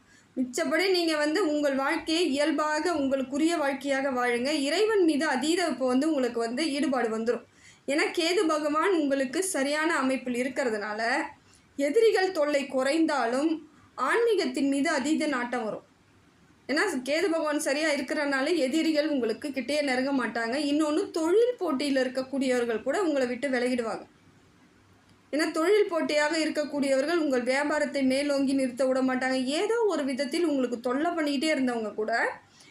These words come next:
இப்ப நிதர்சனமாக அவர்கள் உங்களை விட்டு போவதற்கான வாய்ப்பு இருக்கு. என்ன ஒண்ணே ஒண்ணு தாங்க, உங்களோட பேச்சுவார்த்தையில கொஞ்சம் கவனமா இருக்கணும், அவ்வளவுதான். அதே போல அரசாங்கத்தின் மூலமாக ஏதாவது உதவி எதிர்பார்த்துட்டு இருக்கீங்கன்னா அது கிடைக்கக்கூடிய காலகட்டத்திலயும் இருக்கிறீங்க.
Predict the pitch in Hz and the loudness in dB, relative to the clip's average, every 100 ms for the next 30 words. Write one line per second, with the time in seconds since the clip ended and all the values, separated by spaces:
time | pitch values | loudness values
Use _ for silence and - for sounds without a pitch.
0 | _ 349 269 311 302 330 381 370 320 311 | _ -2 0 0 2 0 0 0 2 2
1 | 339 311 269 269 262 262 262 254 349 330 | 0 0 0 0 2 2 2 0 -4 -2
2 | 285 302 254 240 262 277 254 240 254 226 | 0 0 0 -2 -2 -2 0 -2 -2 -4
3 | 220 277 466 - - - - 247 269 339 | -2 -2 -2 -6 -18 -20 -10 -2 0 2
4 | 466 339 311 320 339 302 277 277 285 262 | 2 2 2 2 0 0 0 0 0 -2
5 | 254 - _ _ - 269 254 254 240 233 | -4 -16 _ _ -2 0 2 2 0 -2
6 | 285 330 - 415 330 320 320 330 349 285 | -2 0 0 0 2 0 0 -2 0 0
7 | 247 247 262 277 277 240 233 233 240 240 | 0 0 0 0 -2 -2 -4 -2 0 0
8 | 247 247 - _ _ - - - 285 330 | -4 -6 -16 _ _ -20 -16 -6 0 0
9 | 339 330 330 269 330 370 339 320 311 294 | 0 0 2 2 0 0 2 0 0 0
10 | 285 294 285 302 285 277 277 269 320 302 | 0 0 0 0 0 0 0 0 0 0
11 | 254 262 262 247 247 247 247 285 339 262 | -2 -2 -4 -4 -4 -4 -2 -2 0 -2
12 | 262 262 294 311 285 254 240 254 254 247 | 0 -2 -2 -4 -2 -2 0 0 0 -2
13 | 233 233 247 277 220 214 196 - | -4 -4 -2 -2 -4 -6 -8 -12